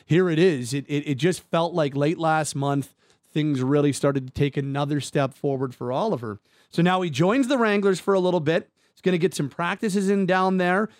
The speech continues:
and then we'll see where things go. He had his first practice on Thursday morning at the Dome. I know the Wranglers play this weekend, but there are no expectations here. And I just, I, I, I wanna be very clear on that, that yes, the Wranglers have a couple of games on Friday and Saturday,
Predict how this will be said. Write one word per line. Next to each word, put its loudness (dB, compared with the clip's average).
and 0
then 0
we'll 2
see 0
where 2
things 0
go. 0
He -2
had -2
his -6
first -6
practice -2
on 0
Thursday 0
morning 2
at -4
the -8
Dome. 0
I 0
know 4
the 2
Wranglers 2
play 0
this -4
weekend, -8
but -6
there 2
are 2
no 2
expectations -4
here. -4
And -2
I 0
just, 0
I, -2
I, -2
I -4
wanna 0
be -2
very 0
clear -2
on -2
that, -4
that -2
yes, -2
the -2
Wranglers 0
have -2
a -8
couple -4
of 0
games -2
on -2
Friday -4
and -4
Saturday, -4